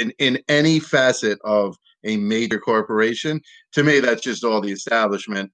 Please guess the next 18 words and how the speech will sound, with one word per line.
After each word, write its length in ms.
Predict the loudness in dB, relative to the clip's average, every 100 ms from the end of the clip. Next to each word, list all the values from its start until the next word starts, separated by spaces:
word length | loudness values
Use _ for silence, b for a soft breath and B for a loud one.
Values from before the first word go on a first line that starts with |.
| _ _ _
You 80 | -6
know, 140 | -2 -2
you 160 | -4
scratch 380 | -2 0 0 0
my 180 | -2 0
back, 240 | -2 -2
I 100 | -4
scratch 360 | -6 -4 -4 -2
your 160 | -2 0
back. 280 | 0 0 -4 b b -2
They 100 | -2
put 180 | 2 4
all 160 | 4
this 200 | 2 -2
money 260 | -4 -2 -2
into 540 | -4 -4 -2 -2 -4 -8
Bush's 280 | -12 -12 -8
campaign. 680 | -4 -4 -2 -4 -2 -4